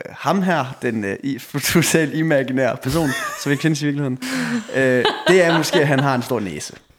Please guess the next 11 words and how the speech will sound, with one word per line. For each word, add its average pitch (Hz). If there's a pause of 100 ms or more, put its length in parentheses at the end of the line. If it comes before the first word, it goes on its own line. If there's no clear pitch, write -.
(120)
eller 101 (1500)
har 113
en 104 (140)
mærkelig 123
kropsstatur. - (840)
Og -
sådan, 190 (200)
sådan 175 (100)
er, 156
har 170
man 123